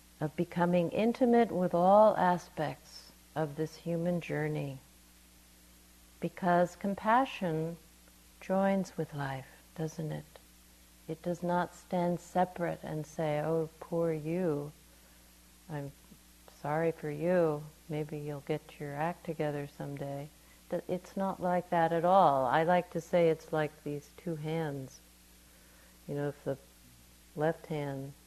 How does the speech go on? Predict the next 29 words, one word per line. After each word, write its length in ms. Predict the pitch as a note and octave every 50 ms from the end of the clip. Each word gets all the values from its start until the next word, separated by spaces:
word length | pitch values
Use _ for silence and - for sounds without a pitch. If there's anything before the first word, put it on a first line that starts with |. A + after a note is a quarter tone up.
| - - - - - - - - - -
gets 240 | - - C3 - - -
cut, 340 | - - - - - - -
the 100 | - C3
right 260 | C3+ C3+ C#3 D3 D#3
hand 260 | D#3 D#3 D3 C#3 C3+ C3
doesn't 360 | C3+ C3+ C3 - C3 B2+ B2+
stand 440 | - - - C#3+ C#3 C#3 C#3 C3+ C#3
over 240 | C3+ C3+ C3+ C3
here 240 | C3 D3 C#3 C#3 C#3
and 180 | C#3 C#3 C3+ C3
say, 200 | - - C3+ D3 - -
<laughs> 160 | - - -
"Well, 300 | - - E3 D#3 C#3+ C3+ - - - - -
too 140 | - D#3+ D#3
bad, 420 | E3 E3+ F3+ F#3+ F3+ E3 D#3+ D#3+ - - - - - - - - -
you're 200 | - E3 D#3+ D#3+
on 180 | E3 E3+ E3+ E3+
your 160 | E3 E3 F3
own," 520 | G3 A3 A#3 G#3+ F#3 E3+ D#3 C#3 D3+ D#3+ D#3+ - -
you 200 | F#3+ F3+ F#3 G3+
know. 280 | G3 E3+ D#3+ D#3+ E3+ G#3 - - - -
It's 180 | - - - -
not 200 | A3+ A3 A3 G3+
like 260 | G#3+ A3+ A#3+ B3 -
that. 220 | B3 G3 D#3+ D3
No, 240 | - A3+ C4+ D#4 D#4+ B3
it 600 | E3 - - - - - - - - - - -
goes 220 | G#3 G#3 G#3+ F#3
immediately 920 | G#3 G#3 G#3 G#3+ A3+ A#3+ B3+ C4 B3+ A3+ G3 E3 C#3+ D3 D3 C#3 C3+ B2